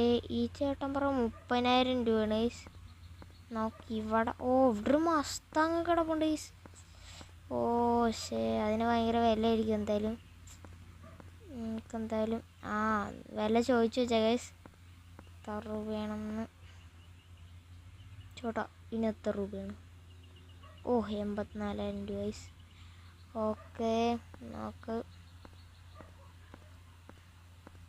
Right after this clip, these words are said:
നമുക്ക് ഈ ചേട്ടനോട് ചോദിച്ചു നോക്കാം, ഗൈസ്. ഓക്കെ, നാലായിരം രൂപയാണ് പറയണ. ഞാൻ വായിച്ചു. ഗൈസ്, നമ്മൾ വാങ്ങിച്ചിട്ടുണ്ട്. ഇപ്പം നമ്മൾ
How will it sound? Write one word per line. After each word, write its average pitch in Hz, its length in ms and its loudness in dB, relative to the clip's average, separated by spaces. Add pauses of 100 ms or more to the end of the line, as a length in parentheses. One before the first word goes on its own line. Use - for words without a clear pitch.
(580)
നമുക്ക് 220 480 -6
ഈ 220 100 0 (140)
ചേട്ടനോട് 220 440 0
ചോദിച്ചു 214 260 4
നോക്കാം, 220 280 4
ഗൈസ്. 233 260 2 (2500)
ഓക്കെ, 214 180 0 (100)
നാലായിരം 220 580 6
രൂപയാണ് 208 300 4
പറയണ. 202 280 0 (1200)
ഞാൻ 254 180 -2
വായിച്ചു. 220 300 -2 (1500)
ഗൈസ്, 233 340 4
നമ്മൾ 220 140 4 (120)
വാങ്ങിച്ചിട്ടുണ്ട്. 214 640 2
ഇപ്പം - 520 -4
നമ്മൾ 220 180 2